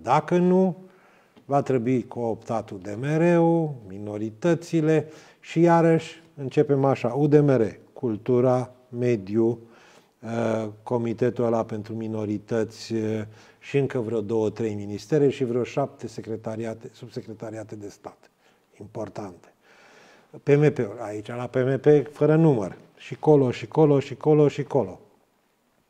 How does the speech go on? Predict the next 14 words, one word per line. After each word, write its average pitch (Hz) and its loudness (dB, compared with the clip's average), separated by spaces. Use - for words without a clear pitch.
Și - -16
vom 127 -8
vedea 107 -10
ce - -12
urmează. 98 -6
Dar 185 0
niciodată 123 -2
nu 110 -6
sunt 110 -8
excluse 113 -6
surprizele 123 0
care 113 0
pot 110 -2
veni 104 -6